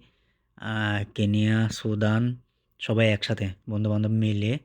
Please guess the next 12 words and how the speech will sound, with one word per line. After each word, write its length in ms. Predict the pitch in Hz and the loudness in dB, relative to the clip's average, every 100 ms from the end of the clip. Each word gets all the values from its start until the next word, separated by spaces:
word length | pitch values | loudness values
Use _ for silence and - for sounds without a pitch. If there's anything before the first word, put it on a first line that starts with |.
| _ _ _ _ _ | _ _ _ _ _
আড্ডা 260 | 104 104 113 | -6 -2 0
করতেছি। 420 | 113 107 101 127 | -2 -4 -4 -4
আড্ডা 260 | 123 123 | -2 -2
করতেছি 200 | 160 156 | 0 0
মানে 160 | 165 160 | 0 -2
কাম 200 | 135 127 | -2 -2
শেষ। 320 | 117 127 - - _ _ _ _ _ _ | 0 -2 -4 -8 _ _ _ _ _ _
আহ, 280 | - 107 107 | -6 -2 -2
পাঁচটা 320 | 113 110 - | 0 -2 -2
থেকে, 200 | 110 113 | 0 0
বিকেল 240 | 110 107 110 | 0 0 -2
পাঁচটা 760 | 110 104 - 110 107 107 104 | -4 -4 -2 -2 0 0 -2